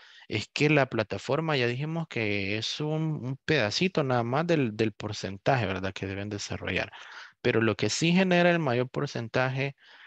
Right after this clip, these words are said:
de asistencia es el tiempo de conexión que ustedes van a tener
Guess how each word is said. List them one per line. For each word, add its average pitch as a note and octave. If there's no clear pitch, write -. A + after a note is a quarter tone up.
de G#2+
asistencia D#3+
es C#3
el C#3
tiempo D3
de -
conexión B2+
que C#3+
ustedes A#2+
van A2
a A2
tener A2